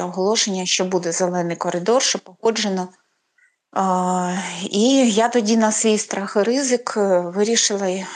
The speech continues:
йти пішки. А перед тим, е, якраз, е,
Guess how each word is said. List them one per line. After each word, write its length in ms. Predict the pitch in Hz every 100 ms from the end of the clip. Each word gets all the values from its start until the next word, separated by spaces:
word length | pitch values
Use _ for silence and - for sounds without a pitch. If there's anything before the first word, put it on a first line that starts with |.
| 196
йти 360 | 185 180 185 185
пішки. 540 | 185 185 - - 285 294 - _ _ - - -
А 140 | 147
перед 360 | 160 214 226 226
тим, 380 | 262 285 294 254
е, 460 | 220 202 185 - 190
якраз, 720 | 202 208 214 233 233 - -
е, 300 | 214 196 196